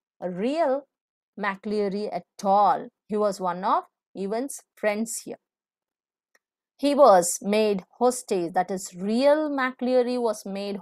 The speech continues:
hostage by Evans' friends. And Jackson, Jackson here, he was a senior officer. He had a string of Second World War medals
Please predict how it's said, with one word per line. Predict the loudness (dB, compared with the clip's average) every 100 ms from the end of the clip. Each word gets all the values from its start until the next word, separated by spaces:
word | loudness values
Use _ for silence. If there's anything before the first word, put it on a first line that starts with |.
| -2
hostage | -2 -2 -4 -4 -2
by | 2 4 4 0 -10 _ -6
Evans' | 0 0 0 -4
friends. | -8 -8 -8 -10 -14 -12 -14 -18 _ _ _ _ _ -4
And | -2 0 2
Jackson, | 4 4 -2 -6 -4 -2
Jackson | 0 0 0 -2 0 0
here, | 2 4 6 4 0 _ _
he | 0
was | 2 2
a | 0
senior | -6 -6 -6 -4
officer. | -4 -4 -6 -6 -2 2 2 0 -6 -20 -20 _
He | -8 -6
had | -2 -2 0
a | -4
string | -4 -6 -4 -4
of | -6
Second | -6 -8 -4 -2
World | 0 0 0
War | 0
medals | 0 -2 -4 -4 -4 -6